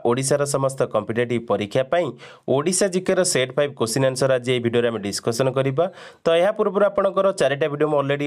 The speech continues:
ଓଡ଼ିଶା ଜିକେ ଉପରେ ଅପଲୋଡ଼ କରିସାରିଛି। ଯଦି ଆପଣ ଦେଖିନାହାନ୍ତି, ଡେସ୍କ୍ରିପସନ୍ରେ ଲିଙ୍କ୍ ରହିଛି, ତ ଡାଇରେକ୍ଟ ଯାଇକି ଆପଣ ଓଡ଼ିଶା ଜିକେର ଚାରିଟାଙ୍କ ଭିଡ଼ିଓ ଦେଖିନେବେ। ଏହା ସହିତ ନୋଟ୍ ଡାଉନ୍ ମଧ୍ୟ କରିବେ, ଯାହାଫଳରେ ଆପଣଙ୍କୁ ରିଭିଜନ୍ କରିବା ପାଇଁ ସୁବିଧା ହେବ। ତ ବର୍ତ୍ତମାନ ଆମେ ଡିସ୍କସନ୍ କରିବା ଓଡ଼ିଶା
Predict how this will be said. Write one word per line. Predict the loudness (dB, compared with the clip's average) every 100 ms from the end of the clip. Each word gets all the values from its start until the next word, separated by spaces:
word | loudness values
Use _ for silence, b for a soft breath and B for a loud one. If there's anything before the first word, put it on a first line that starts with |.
| 0
ଓଡ଼ିଶା | 0 -2 0
ଜିକେ | -2
ଉପରେ | 0 0 0
ଅପଲୋଡ଼ | -2 0 -2
କରିସାରିଛି। | 0 -2 -2 0 0
ଯଦି | 2 0
ଆପଣ | 0 0 -2
ଦେଖିନାହାନ୍ତି, | -2 0 0 -2 -6 -8 B B B -4
ଡେସ୍କ୍ରିପସନ୍ରେ | -2 -2 0 0 0 -2
ଲିଙ୍କ୍ | -2 -2
ରହିଛି, | 0 -2 -2
ତ | 0
ଡାଇରେକ୍ଟ | 0 -2 -2
ଯାଇକି | -2 -2 -2
ଆପଣ | 0 -2
ଓଡ଼ିଶା | 0 -2 -2
ଜିକେର | -2 2 2 -2 b b -2
ଚାରିଟାଙ୍କ | -2 0 0 0
ଭିଡ଼ିଓ | 0 -2 0
ଦେଖିନେବେ। | -2 0 0 0 -2 -4 B B _ -2
ଏହା | 0
ସହିତ | 0 0 0
ନୋଟ୍ | 0 0
ଡାଉନ୍ | 0 0
ମଧ୍ୟ | 0 0
କରିବେ, | 0 -2 -2 0
ଯାହାଫଳରେ | 0 0 0 0
ଆପଣଙ୍କୁ | 0 -2 0
ରିଭିଜନ୍ | 0 0 -2 0
କରିବା | 0 0
ପାଇଁ | -2 0
ସୁବିଧା | 0 2 2
ହେବ। | 0 -2 -6 B B B 0
ତ | 2 2
ବର୍ତ୍ତମାନ | 0 2 2 4
ଆମେ | 4 2
ଡିସ୍କସନ୍ | 0 0 2 2
କରିବା | 2 2 2 2
ଓଡ଼ିଶା | 0 -2